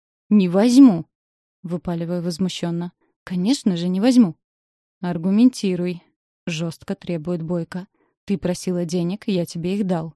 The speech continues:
Что не так?" "Я не просила их у тебя. Разве я сказала: 'Кир, дай мне денег'?" "Нет. И вообще, тут, если хочешь знать, мало". Стыдно, но я просто пытаюсь закрыть эту дурацкую тему.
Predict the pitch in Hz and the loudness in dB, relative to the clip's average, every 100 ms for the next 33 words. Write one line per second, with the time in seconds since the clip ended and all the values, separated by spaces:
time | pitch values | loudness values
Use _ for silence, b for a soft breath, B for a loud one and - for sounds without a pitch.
0 | _ - - - 262 180 156 202 - _ | _ -14 -8 -2 0 0 -2 -6 -6 _
1 | _ _ _ _ _ - 196 175 160 - | _ _ _ _ _ -6 -4 -2 -4 -4
2 | 190 - 208 175 175 - 185 - 170 165 | -6 -4 -4 -2 -4 -6 -8 -6 -8 -8
3 | _ 180 196 165 185 - 185 226 285 - | _ -4 -2 -2 -4 -4 -4 -2 -2 -4
4 | - 202 170 160 170 175 208 202 170 165 | -2 -2 -2 -4 -4 0 0 0 -2 -4
5 | _ _ _ _ 240 180 165 - _ _ | _ _ _ _ 4 4 2 -10 _ _
6 | _ 214 180 190 - - 175 160 - _ | _ -4 -2 -2 -4 -6 -8 -8 -12 _
7 | _ _ 381 392 190 170 190 175 175 - | _ _ -2 -2 -2 -4 -4 -4 -6 -6
8 | 185 170 180 170 - 285 285 180 170 - | -4 0 -2 -2 2 6 6 2 -4 -10
9 | _ _ _ _ _ _ _ - - - | _ _ _ _ _ _ _ -20 -10 -4
10 | 196 175 175 - 202 190 180 - 180 - | -2 -4 -8 -8 -2 0 -2 -6 -12 -12
11 | - 160 175 175 170 147 180 - 208 - | -12 -10 -6 -4 -4 -4 -8 -6 -6 -4
12 | 269 220 180 165 165 - 185 170 - 170 | -4 -4 -4 -6 -8 -6 -6 -6 -4 -4
13 | 170 | -4